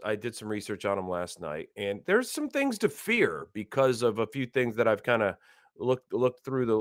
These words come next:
read the, through the lines. So they, they lost two back-to-back games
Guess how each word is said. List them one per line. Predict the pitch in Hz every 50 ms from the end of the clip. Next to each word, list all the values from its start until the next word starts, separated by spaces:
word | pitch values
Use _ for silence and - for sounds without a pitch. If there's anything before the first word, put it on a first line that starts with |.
| - - 82
read | 107 117 123 120 101
the, | 107 107 107 -
through | - 131 123
the | 107 104
lines. | 104 123 131 123 104 98 - _ - - - - - - _
So | - -
they, | 156 165
they | 165 151 165 156 160 160
lost | 160 170 175 165 151 -
two | - 214
back-to-back | 170 185 180 170 127 - 135 147 143 139 123
games | - 139 135 135 135 131 131 123 -